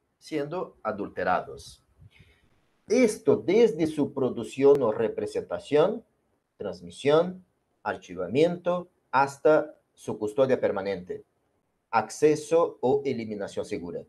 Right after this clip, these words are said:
Y debe de registrar todos sus cambios, algo que ayer, en el día de ayer, en este evento,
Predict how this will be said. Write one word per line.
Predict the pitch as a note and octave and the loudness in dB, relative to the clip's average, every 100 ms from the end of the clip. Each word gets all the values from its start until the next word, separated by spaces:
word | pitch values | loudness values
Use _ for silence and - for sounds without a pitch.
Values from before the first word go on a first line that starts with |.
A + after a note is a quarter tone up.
| _ _ _ _ _ _ - | _ _ _ _ _ _ -4
Y | - | 6
debe | F#3+ D4+ C4+ | 8 8 6
de | A#3 | 2
registrar | G3+ D#3 C#3+ - G#3+ A#3+ _ _ - | 2 -4 -6 -6 -6 -6 _ _ -2
todos | B3+ C4 B3+ | 0 2 -2
sus | C4+ - | -10 -8
cambios, | G3 G#3+ G#3 G#2 - _ _ | -4 -4 -4 -8 -10 _ _
algo | C3+ E3 G#3+ C4+ C4 - | -4 -2 -4 -8 -10 -4
que | F3+ B3+ C#4 _ _ _ _ _ _ _ _ | 0 0 -2 _ _ _ _ _ _ _ _
ayer, | G2 F2+ G2+ D3+ B3 C#4 - _ | -14 -14 -4 2 2 2 -10 _
en | G2 | -14
el | F#2+ F2+ | -14 -12
día | D3 A#3 | -4 -2
de | D#3 | 0
ayer, | A2+ G#2+ D#3+ | 0 0 -2
en | F#3 | -2
este | A2+ - G#2+ | -8 -6 -4
evento, | G2 C3 C3+ A#3 - | -2 -4 0 0 0